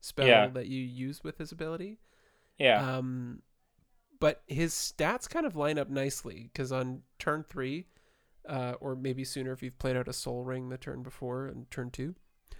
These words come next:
Speaker 1: um, you can cast him, and then on the following turn, you can activate his ability, and he's essentially ramp, right? So,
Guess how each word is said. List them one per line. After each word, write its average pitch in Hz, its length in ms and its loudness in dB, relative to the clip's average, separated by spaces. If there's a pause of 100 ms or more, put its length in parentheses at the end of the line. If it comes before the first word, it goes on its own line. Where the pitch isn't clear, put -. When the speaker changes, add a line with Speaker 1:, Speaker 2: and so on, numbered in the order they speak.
(300)
Speaker 1:
um, 131 560 2 (1040)
you 147 100 0
can 135 140 0
cast 135 380 2
him, 131 80 -2
and 127 120 -4
then 127 240 -4 (100)
on 131 360 -4
the - 80 -6
following 135 400 0
turn, 131 420 -6
you 131 140 -10
can 135 100 -4
activate 131 400 -4
his 127 120 -6
ability, 127 580 -4 (960)
and 143 260 0 (220)
he's 135 180 -6
essentially 135 460 -2
ramp, 127 480 -4
right? 135 320 -6 (480)
So, 123 480 -2